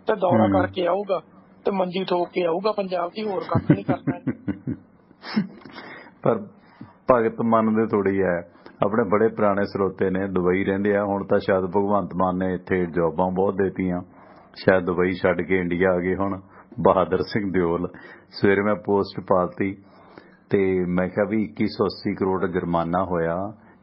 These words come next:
Speaker 2: ਯਾਰ, ਅਗਲੇ ਨੇ ਤਾਂ ਝਾੜੂ ਦੀ ਵੀ ਲਾਜ ਨਹੀਂ ਰੱਖੀ, ਝਾੜੂ ਨਾ ਫੇਰਨ ਕਰਕੇ ਜੁਰਮਾਨਾ ਹੋਇਆ, ਗੰਦਗੀ ਵਧਣ ਕਰਕੇ। ਬਹਾਦਰ ਸਿੰਘ ਦਿਓਲ ਕਹਿੰਦੇ, ਕਹਿੰਦੇ, "ਕਰੀ ਜੋ negative ਪ੍ਰਚਾਰ।" ਲੋਕ ਕਹਿੰਦੇ ਸਭ ਜਾਣਦੇ ਆ ਸੱਚ ਕੀ ਹੈ।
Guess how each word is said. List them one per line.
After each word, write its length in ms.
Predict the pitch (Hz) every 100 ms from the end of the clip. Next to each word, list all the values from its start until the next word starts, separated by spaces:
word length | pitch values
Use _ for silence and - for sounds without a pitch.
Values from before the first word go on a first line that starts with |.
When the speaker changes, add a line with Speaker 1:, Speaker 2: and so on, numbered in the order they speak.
| -
Speaker 2:
ਯਾਰ, 260 | 98 104
ਅਗਲੇ 240 | 101 95 101
ਨੇ 100 | 101
ਤਾਂ 120 | 101
ਝਾੜੂ 380 | - 113 92 87
ਦੀ 100 | 92
ਵੀ 120 | 104
ਲਾਜ 260 | 98 95 90
ਨਹੀਂ 180 | 92
ਰੱਖੀ, 340 | 92 87 98 87 - - _
ਝਾੜੂ 280 | 139 113 104
ਨਾ 220 | 104 92
ਫੇਰਨ 320 | 98 104 98 110
ਕਰਕੇ 340 | 101 90 101
ਜੁਰਮਾਨਾ 380 | 87 87 87 85
ਹੋਇਆ, 200 | 85 87
ਗੰਦਗੀ 420 | 85 87 87 87
ਵਧਣ 260 | 85 87 98
ਕਰਕੇ। 440 | - 131 - - - - - - _
ਬਹਾਦਰ 280 | 95 101 95
ਸਿੰਘ 280 | 92 117 110
ਦਿਓਲ 260 | 101 101 95
ਕਹਿੰਦੇ, 280 | 104 113 110 - - - - - - _
ਕਹਿੰਦੇ, 540 | 113 107 127 127 123 113 98 98 - -
"ਕਰੀ 260 | - 113 135
ਜੋ 180 | 147 147
negative 420 | 123 - - -
ਪ੍ਰਚਾਰ।" 420 | 117 110 113 110 - - _ _ -
ਲੋਕ 280 | 104 131 -
ਕਹਿੰਦੇ 220 | 135 156
ਸਭ 280 | - 110 131
ਜਾਣਦੇ 420 | 131 98 87 90
ਆ 60 | 98
ਸੱਚ 340 | - 95 -
ਕੀ 280 | 92 90
ਹੈ। 60 | 85